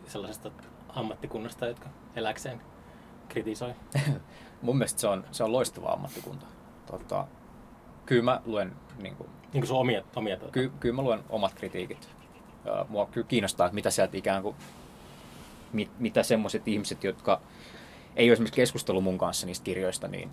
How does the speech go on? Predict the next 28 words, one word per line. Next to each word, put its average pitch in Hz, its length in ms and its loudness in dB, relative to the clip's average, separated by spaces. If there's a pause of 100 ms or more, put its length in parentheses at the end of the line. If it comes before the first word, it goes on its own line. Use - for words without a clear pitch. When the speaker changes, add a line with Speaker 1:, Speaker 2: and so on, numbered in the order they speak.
(160)
Speaker 2:
löytää 98 360 2
sieltä. - 280 -6
Speaker 1:
Ja - 560 -16
Speaker 2:
Et - 60 -4
Speaker 1:
sua 131 160 8
Speaker 2:
ni- 131 40 8
Speaker 1:
ei 127 60 6
varmaan 123 260 6
nyt 117 100 0
ole 123 60 2
hirveästi 113 340 0
niinku 107 180 -4
haukuttu. 110 520 0 (500)
Vielä 101 180 -4
ehditty 110 200 -4
haukkumaan, 101 440 0
mutta - 200 -10 (340)
Speaker 2:
No 160 160 6
ei, 113 360 6
ei 87 100 -2
mitenkään 123 260 -4
Speaker 1:
ja 120 60 6
sillä 120 200 4
Speaker 2:
hirveästi. 98 300 2 (340)
Speaker 1:
ollut 123 180 2
sellaista, 110 320 -4
että - 160 -10
niinku, 98 280 -6